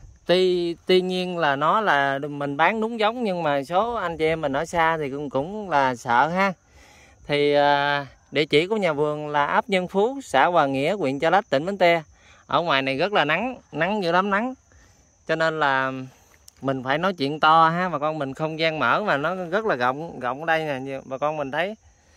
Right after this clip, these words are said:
cái vườn của em ha. À, hồi sáng thì mình lên mã số siêu bông rồi, nó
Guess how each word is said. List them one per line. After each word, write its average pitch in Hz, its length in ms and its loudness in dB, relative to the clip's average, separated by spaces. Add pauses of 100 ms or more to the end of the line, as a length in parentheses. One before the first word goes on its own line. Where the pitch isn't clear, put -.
(640)
cái 175 140 -6
vườn 135 140 0
của 151 60 -4
em 160 200 0
ha. 175 200 0 (1300)
À, 139 440 -6 (380)
hồi 135 180 -2
sáng 196 320 0
thì 175 100 -4
mình 139 240 0
lên 160 460 2
mã 143 160 0
số 208 180 -2
siêu 185 200 -4
bông 165 220 0
rồi, 143 160 2 (640)
nó 170 60 -6